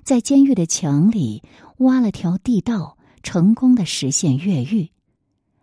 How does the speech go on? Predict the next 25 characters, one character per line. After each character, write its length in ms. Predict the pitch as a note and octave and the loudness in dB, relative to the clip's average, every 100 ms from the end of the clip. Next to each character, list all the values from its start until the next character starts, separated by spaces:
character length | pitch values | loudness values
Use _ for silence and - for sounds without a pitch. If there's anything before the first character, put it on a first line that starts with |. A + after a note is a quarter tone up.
| _ | _
安 240 | - G#3+ A3+ | -2 2 2
迪 280 | E3+ B2+ C3 | 0 -2 -4
是 200 | - E3 | -2 -2
一 60 | |
个 160 | D#3 E3+ | -2 -4
倔 240 | - A#2 | -2 -4
强 260 | - E3 B2 | -2 -4 -4
的 120 | F2 | -6
人， 80 | E2 - _ _ _ _ _ | -18 -20 _ _ _ _ _
刚 240 | - C#4 C#4 | 2 4 4
进 240 | C4+ A3 | 4 4
监 240 | F#3+ A#3 A#3 | 4 2 2
狱， 240 | A3 - _ _ - | 2 -2 _ _ -6
他 140 | C#4 | -4
不 140 | D4 | -2
服 200 | B3+ G3+ | -4 -4
从 240 | A#3 G3 F#3+ | -2 2 2
监 280 | A#3 A3 G#3+ | 4 2 4
狱 100 | F3 | 2
里 160 | C3+ | -2
的 260 | D#3 D3 - - | -4 -4 -6 -2
游 280 | E3+ C#3+ | 0 0
戏 200 | F#3+ F3+ | -2 -2
规 220 | D3+ F#3 F3+ | -2 -2 -2
则， 300 | - A#2+ | -6 -10